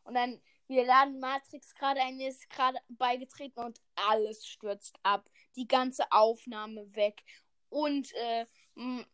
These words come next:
wir spielen, dass mein Handy komplett abstürzt und so weiter. Und dann machen wir die F-, dann machen wir das Ganze nochmal. Und dann sagen,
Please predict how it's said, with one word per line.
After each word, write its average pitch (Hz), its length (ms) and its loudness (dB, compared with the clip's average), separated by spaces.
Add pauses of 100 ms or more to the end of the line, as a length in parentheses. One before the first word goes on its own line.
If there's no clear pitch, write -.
(380)
wir 247 560 4
spielen, 277 420 2
dass 254 160 2
mein 247 160 4
Handy 254 260 2
komplett 254 680 6
abstürzt 226 540 -2
und 220 160 -8
so 214 100 -10
weiter. 214 300 -4
Und 220 80 -10
dann 208 160 -4
machen 220 240 -8
wir 233 100 -8
die 214 100 -10
F-, - 180 -18 (320)
dann 240 160 6
machen 294 260 8
wir 285 140 -2
das 240 160 -10
Ganze 240 340 0
nochmal. 262 500 2 (520)
Und 240 160 -8
dann 285 180 0
sagen, 269 260 2